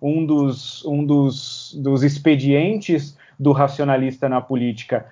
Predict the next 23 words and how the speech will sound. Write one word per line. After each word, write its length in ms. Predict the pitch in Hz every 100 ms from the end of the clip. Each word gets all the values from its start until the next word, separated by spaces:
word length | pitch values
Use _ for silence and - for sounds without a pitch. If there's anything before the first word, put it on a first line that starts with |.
| _ -
é, 220 | 139 156
de 100 | 147
certo 400 | 143 147 143 143
modo, 680 | 123 131 135 127 127 120 107 - _
é, 1160 | 123 123 123 123 120 120 120 123 123 120 120 117
é, 20 | -
infundir 1120 | 180 185 - - 190 170 151 139 190 247 190 - -
um 120 | 147
determinado 640 | 143 147 143 139 143 143
conjunto 580 | 135 143 139 143 143 143
de 160 | 123 127
regras, 800 | 113 131 131 127 120 104 - - _ -
e 80 | 147
para 240 | 156 147
isso 300 | 151 185 -
ele 240 | 156 147
geralmente 560 | 135 151 143 143 151 147
pressupõe 600 | - 147 143 139 160 196
que 80 | 202
é 40 |
possível 560 | 156 147 143 175 170 156
que 140 | 143
você 600 | 131 135 127 - 143 139